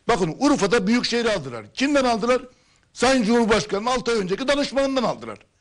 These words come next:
Yeniden Refah Partisi'ne geçerek seçimi kazandı.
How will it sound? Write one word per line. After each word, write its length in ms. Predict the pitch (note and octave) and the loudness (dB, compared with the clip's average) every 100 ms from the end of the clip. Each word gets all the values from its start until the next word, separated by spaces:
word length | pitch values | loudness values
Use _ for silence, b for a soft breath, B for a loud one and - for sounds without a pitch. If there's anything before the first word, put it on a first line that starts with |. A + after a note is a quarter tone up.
| _ _ _ _ _ _ _ _ _ _ _ _ _ _ _ _ | _ _ _ _ _ _ _ _ _ _ _ _ _ _ _ _
Yeniden 300 | G#3+ A3+ A3 | 0 2 2
Refah 180 | G3 F3+ | 2 2
Partisi'ne 360 | D#3 D3 D3+ | 0 -2 -4
geçerek 360 | D#3+ A3+ G3 A#3+ - _ _ _ _ _ _ _ _ _ _ _ _ | -2 0 0 -2 -4 _ _ _ _ _ _ _ _ _ _ _ _
seçimi 360 | - B3 C4 C4+ | -6 -2 0 2
kazandı. 440 | G#3+ C#3 A#2+ F2+ | 2 0 -6 -10